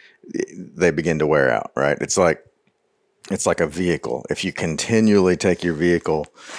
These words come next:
uh, don't treat it well, and, uh, and push it hard, right? Eventually it's gonna wear out. It, it, it'll be okay for a little bit. So if you do a short-term test on it, it does well. But a long-term test,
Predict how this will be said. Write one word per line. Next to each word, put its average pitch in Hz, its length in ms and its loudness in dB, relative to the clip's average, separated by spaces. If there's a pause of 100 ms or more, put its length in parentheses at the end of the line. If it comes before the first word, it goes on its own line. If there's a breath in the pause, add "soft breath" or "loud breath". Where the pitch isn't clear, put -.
(200 loud breath)
uh, 67 300 2 (120)
don't 92 260 0
treat 87 240 0
it 80 120 0
well, 76 440 0 (460 loud breath)
and, 67 260 -4
uh, 65 280 0 (520)
and - 160 -4
push 104 220 0
it 80 60 0
hard, 78 480 0 (160)
right? 76 420 0
Eventually 85 540 0
it's - 160 -4
gonna 78 160 0
wear 76 200 4
out. 69 160 2
It, 101 140 2
it, 104 140 4
it'll 101 220 2
be 113 200 4
okay - 300 4
for 87 180 -2
a 92 60 4
little 104 160 4
bit. 67 180 0
So - 120 -2
if - 100 -4
you 98 40 -4
do 95 140 4
a - 20 2
short-term 101 640 0
test 104 380 0
on 67 160 -2
it, - 140 -8 (440 loud breath)
it 76 120 -2
does 71 220 0
well. 76 300 2
But 71 160 0
a 71 60 2
long-term 85 800 0
test, 65 540 -4